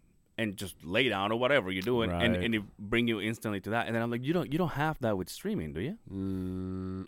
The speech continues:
Speaker 2: I don't know if there's commercials in streaming. I don't think so. Like, when you watch Netflix, there's not
Speaker 1: Yeah.
Speaker 2: commercials, right?
Speaker 1: No.
Speaker 2: Yeah. So I, um, who knows, though? I don't stream. I don't
Speaker 1: Yeah.
Speaker 2: have anything to stream unless I'm l-, watching it on my phone. We still have satellite.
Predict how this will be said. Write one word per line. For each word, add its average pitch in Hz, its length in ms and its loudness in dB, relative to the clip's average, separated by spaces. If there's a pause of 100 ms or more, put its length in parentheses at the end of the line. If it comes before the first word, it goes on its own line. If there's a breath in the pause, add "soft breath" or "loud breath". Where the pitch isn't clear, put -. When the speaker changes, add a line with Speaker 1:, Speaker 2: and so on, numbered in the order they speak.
Speaker 2:
I - 100 4
don't 427 160 8
know 330 140 8
if - 100 0
there's 104 160 0
commercials 95 520 -2
in 101 80 -4
streaming. 101 360 -4
I 151 40 -6
don't 202 180 -6
think 165 180 2
so. 90 420 -2 (720 soft breath)
Like, 120 160 4
when 127 100 8
you 123 180 8
watch 107 260 4
Netflix, 95 600 -4
there's 90 240 -6
not 95 100 -4
Speaker 1:
Yeah. 90 140 0
Speaker 2:
commercials, 85 400 -8
right? 107 300 -6
Speaker 1:
No. 80 280 -4 (340)
Speaker 2:
Yeah. 80 280 -8
So - 160 -20
I, 95 120 -8
um, - 340 -14 (360 loud breath)
who 143 140 12
knows, 110 300 4
though? 85 180 -4
I 113 200 0
don't 107 360 2
stream. 95 580 -4 (240)
I - 100 -8
don't 104 120 2
Speaker 1:
Yeah. - 0 -
Speaker 2:
have 95 160 -2
anything 95 220 -6
to 92 60 -6
stream 95 500 -6
unless 98 460 -2
I'm 98 120 -2
l-, 104 380 0
watching 107 380 2
it 101 80 -4
on 95 100 -6
my 90 120 -12
phone. 110 600 -2 (680 soft breath)
We 107 160 2
still 82 220 -4
have 65 180 -10
satellite. 62 540 -10